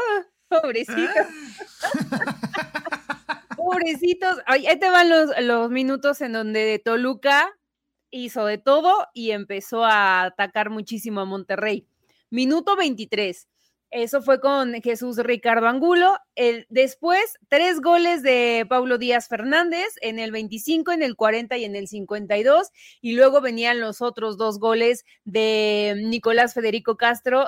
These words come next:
Speaker 1: de, en el minuto treinta y cuatro y en el minuto sesenta y dos. Nada más ahí Monterrey
Speaker 2: Ujú.
Speaker 1: se pudo defender al inicio, que fue en el minuto diez,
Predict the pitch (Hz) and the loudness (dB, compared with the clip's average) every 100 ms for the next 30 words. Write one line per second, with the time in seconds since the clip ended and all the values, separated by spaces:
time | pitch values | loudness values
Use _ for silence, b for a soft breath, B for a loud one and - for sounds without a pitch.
0 | - 175 208 214 214 220 220 247 262 262 | -4 -8 -4 -2 -2 -4 -4 -4 -2 -2
1 | 220 214 208 254 269 302 240 202 196 202 | -2 -2 0 0 2 -2 -2 -4 -6 -6
2 | 214 190 - 156 151 151 135 - - 226 | -8 -12 -14 -18 -10 -8 -8 -14 -14 -2
3 | 277 302 302 285 269 262 277 220 214 240 | 0 2 2 2 0 0 0 -2 0 -2
4 | 262 233 233 214 202 202 214 220 202 220 | -4 -2 0 0 -2 2 2 2 0 -4
5 | 233 247 233 202 208 208 208 196 202 214 | -2 -2 -2 -4 -6 -4 -6 -6 -6 -4
6 | 202 202 233 262 | -2 0 -2 -4